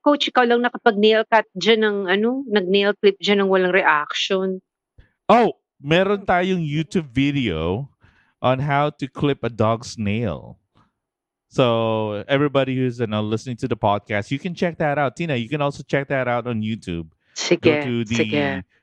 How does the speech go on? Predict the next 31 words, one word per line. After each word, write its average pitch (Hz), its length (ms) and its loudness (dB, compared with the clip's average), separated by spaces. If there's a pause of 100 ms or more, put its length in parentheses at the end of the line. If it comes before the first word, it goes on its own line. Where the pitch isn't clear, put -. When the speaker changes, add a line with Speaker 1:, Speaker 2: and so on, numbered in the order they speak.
(160)
Speaker 2:
Dog 139 240 2
Coach 139 300 -2
Francis 110 500 -4
channel 95 680 -6 (720)
on 98 200 -4
YouTube 98 360 -4
and 98 100 -4
then 98 240 -4
look 113 400 -4 (240)
on 92 800 -8 (600)
the 110 100 0
video 113 500 0
on 95 60 -4
how 123 240 -2
to - 180 -10
clip 107 400 -4 (180)
dog 95 280 0
nails. 73 640 -12
Yan. 69 420 -18 (640)
All 104 140 -2
right. 147 280 -2 (360)
Oh, 139 120 4
Tina, 196 300 -2
your 175 220 0
turn. 135 340 -2
Ano 127 200 -2
ba 165 100 2
yung 165 160 -6
magandang 147 640 -4
idea 131 320 -2
mo 107 300 -8